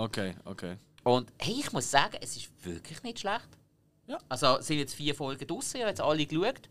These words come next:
Speaker 1: Mhm.
Speaker 2: Hey, kann man wirklich machen. Es ist recht unterhaltsam. Es ist jetzt nicht oberexplizit blutig, aber
Speaker 1: Mhm.
Speaker 2: es ist blutig. Und ja,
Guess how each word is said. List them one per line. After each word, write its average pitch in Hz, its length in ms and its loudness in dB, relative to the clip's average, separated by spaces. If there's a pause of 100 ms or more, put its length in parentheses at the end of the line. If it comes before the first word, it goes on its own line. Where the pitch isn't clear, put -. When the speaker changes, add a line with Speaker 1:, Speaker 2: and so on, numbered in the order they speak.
Speaker 1:
Mhm. 135 300 0
Speaker 2:
Hey, - 220 -8
kann 104 300 -4
man 92 140 -4 (140)
wirklich 92 500 -4
machen. 208 460 2
Es - 140 -4
ist 165 220 -2
recht 139 280 6
unterhaltsam. 147 920 4 (540)
Es - 400 0 (320)
ist 110 160 -2
jetzt 123 180 -4
nicht 131 320 2 (240)
oberexplizit 107 1160 -6 (180)
blutig, 226 640 2
aber 160 300 -2
Speaker 1:
Mhm. 127 260 0
Speaker 2:
es - 80 0
ist - 180 -4
blutig. 220 720 -4 (640)
Und 98 240 -6 (260)
ja, 151 340 2